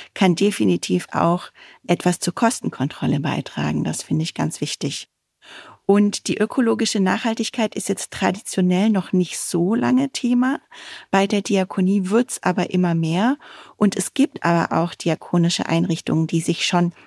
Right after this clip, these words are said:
jahrelang sehr gut aufgestellt haben. Zum Beispiel Dienste für Menschen in Baden-Württemberg, die haben seit achtzehn Jahren ein Nachhaltigkeitsmanagementsystem. Und es gibt auch noch andere Vorreiter,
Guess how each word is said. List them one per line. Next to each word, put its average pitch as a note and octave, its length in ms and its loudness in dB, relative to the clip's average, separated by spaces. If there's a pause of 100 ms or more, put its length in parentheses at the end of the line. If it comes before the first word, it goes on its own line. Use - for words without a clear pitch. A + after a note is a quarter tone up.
jahrelang F3 840 2
sehr F3+ 340 0
gut F3+ 180 0
aufgestellt - 600 -2
haben. E3+ 240 0
Zum E3+ 160 -2
Beispiel F3+ 480 0 (360)
Dienste G3 360 2
für F#3 100 0
Menschen E3 460 2
in E3 100 0
Baden-Württemberg, E3 840 0
die G3 120 -2
haben F3+ 100 0
seit E3+ 260 -4
achtzehn - 560 -2
Jahren D#3 460 -2 (380)
ein E3 80 4
Nachhaltigkeitsmanagementsystem. D#3+ 2000 -2 (520)
Und G3 100 4
es - 100 -2
gibt - 260 -4
auch F3+ 100 4
noch E3 180 -2
andere F3+ 360 2
Vorreiter, E3 840 0